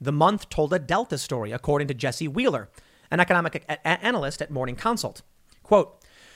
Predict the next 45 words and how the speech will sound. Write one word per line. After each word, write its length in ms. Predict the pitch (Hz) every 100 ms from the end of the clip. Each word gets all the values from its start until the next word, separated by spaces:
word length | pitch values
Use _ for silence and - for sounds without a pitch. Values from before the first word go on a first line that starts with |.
| - _ _ _
We're 100 | 180
still 220 | 175 277
expecting 500 | 302 - 240 214 214
this 140 | 202 185
improvement 540 | 165 - 214 175 165
in 140 | 151
jobs 440 | 123 151 160 127 139
and 80 | 131
continued 300 | 139 156 147
economic 380 | 147 143 131
recovery 360 | 131 - 185 151
in 40 |
the 60 | 135
future, 400 | 269 277 139 104 _ _ _ _ -
but 60 |
it's 100 | 190
basically 360 | - 208 202 190
just 180 | 156 143
on 100 | 123
hold. 460 | - 233 143 82 - _ _ _ _ _
So 160 | - 208
if 100 | 214
you 120 | 214
haven't 300 | 214 247 254
returned 340 | 247 233 208
to 80 | 196
work 280 | 170 254 -
yet, 220 | 107 _ _ _ _ -
or 140 | 196
are 100 | 196
mulling 460 | 185 170 240 202 143
whether 260 | 147 170 185
a 60 |
return 340 | 160 - 196 233
to 100 | 254
work 240 | 165 160
is 80 | 143
the 80 | 143
right 220 | 139 147
move 220 | 165 262
right 200 | 151 117
now, 120 | 117
you're 100 | 151
not 120 | 147 139
alone. 320 | 170 156